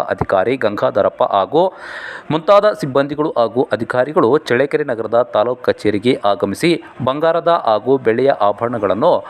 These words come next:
ಖಜಾನೆಗೆ ಒಪ್ಪಿಸಿದ್ದಾರೆ. ಶ್ರೀ ಗುರು ತಿಪ್ಪರುದ್ರ ಸ್ವಾಮಿಯ ಜಾತ್ರಾ ಮಹೋತ್ಸವದ ಅಂಗವಾಗಿ ಖಜಾನ್-, ಖಜಾನೆಯಿಂದ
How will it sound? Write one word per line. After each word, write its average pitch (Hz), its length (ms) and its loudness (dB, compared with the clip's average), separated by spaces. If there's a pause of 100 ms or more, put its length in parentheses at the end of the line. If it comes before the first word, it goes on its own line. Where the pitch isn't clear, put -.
(180)
ಖಜಾನೆಗೆ 127 480 0 (140)
ಒಪ್ಪಿಸಿದ್ದಾರೆ. 101 560 -2 (420)
ಶ್ರೀ 156 200 0
ಗುರು 196 200 2
ತಿಪ್ಪರುದ್ರ 147 360 0 (100)
ಸ್ವಾಮಿಯ 123 380 2 (440)
ಜಾತ್ರಾ 151 380 2
ಮಹೋತ್ಸವದ 135 560 0 (140)
ಅಂಗವಾಗಿ 104 480 0 (100)
ಖಜಾನ್-, 120 400 -2 (160)
ಖಜಾನೆಯಿಂದ 113 640 0